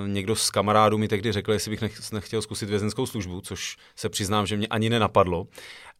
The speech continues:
A shodou okolností vazební věznice v Hradci Králové byla hned vedle, nebo je umístěna hned vedle gymnázia Boženy Němcové, které jsem absolvoval, takže,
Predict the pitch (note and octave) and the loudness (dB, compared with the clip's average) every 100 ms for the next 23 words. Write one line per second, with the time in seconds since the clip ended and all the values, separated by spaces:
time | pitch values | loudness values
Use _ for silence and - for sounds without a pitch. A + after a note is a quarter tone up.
0 | - F#2 F#2 F#2 F#2 F#2 F#2 F#2 - A2+ | 2 4 6 6 6 6 2 -2 -10 -12
1 | A2+ - G#2 G2+ G#2+ G2+ A2 G#2 G#2 G#2 | -6 0 2 4 2 2 0 0 2 0
2 | G#2 F#2+ G#2 - G#2+ G2+ G2+ - G#2 G#2 | 0 -2 -4 -2 -2 0 -2 -2 -2 0
3 | G2 G2+ G#2 G#2 G2+ G2 - G2+ A2+ G#2+ | 2 2 0 0 0 -2 -6 0 0 2
4 | G2+ G#2 G2+ F#2+ F#2+ G2+ G2+ G2 F#2+ - | 0 2 0 0 2 0 -2 -6 -6 -4
5 | G2+ G2 F#2 G2 G2+ G2 G2 G2 G#2 G2 | -4 -4 -4 -4 -2 -2 -2 0 0 -2
6 | F#2+ G#2 G#2 F2+ G2 F2+ F2+ F#2 - G2 | -2 -2 -4 -4 -4 -4 -6 -8 -6 -6
7 | F2 G2+ F#2+ F#2 F#2 G2 E2 F#2+ | -4 -4 -2 0 -2 -4 -2 -2